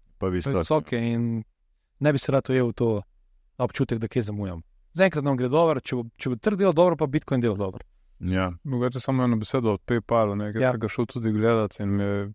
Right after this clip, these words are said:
Speaker 3: ker mi je, mi je bil zanimiv, pa dobil sem neke informacije z ljudi, ki so noter, znotraj industrije, da je zanimiv, pa da jim je, da jim je to dobra delnica. Ampak jaz, razen tega, da bi prišla neka novica, da so objavili neko partnerstvo,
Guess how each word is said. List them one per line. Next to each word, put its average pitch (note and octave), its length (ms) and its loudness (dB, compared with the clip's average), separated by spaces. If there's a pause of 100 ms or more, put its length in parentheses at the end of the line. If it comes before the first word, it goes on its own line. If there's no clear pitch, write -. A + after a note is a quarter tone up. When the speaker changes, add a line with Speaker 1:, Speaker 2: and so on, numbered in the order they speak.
Speaker 3:
ker A2 160 -2 (220)
mi B2+ 220 -4
je, B2+ 140 -6
mi B2+ 240 0
je B2 60 2
bil C3+ 140 2
zanimiv, B2+ 280 4
pa C3 80 -2
dobil A#2+ 200 4
sem A#2+ 180 -2
neke A2+ 180 -2
informacije A#2 520 2
z G#2 80 -4
ljudi, G#2+ 220 -2
ki A2+ 100 -10
so - 140 -4
noter, A2 320 -4 (460)
znotraj A#2+ 440 0
industrije, B2 560 2
da A2+ 120 0
je A2 120 2
zanimiv, G#2+ 460 2
pa - 140 -6
da A2 120 0
jim A2 160 0
je, A2 160 -4
da A2 140 -4
jim A2 120 -2
je G#2+ 60 -4
to A#2 140 -6
dobra A2+ 260 2
delnica. A#2+ 380 0 (500)
Ampak A2 200 -2
jaz, C#3+ 160 2 (240)
razen C3+ 440 2
tega, D3 300 2
da C3 100 0
bi A#2+ 120 -2
prišla C3+ 360 -4
neka C3+ 260 0
novica, B2 760 0
da A2+ 280 0
so A#2+ 240 -4
objavili B2 420 2
neko B2+ 260 -4
partnerstvo, B2 920 0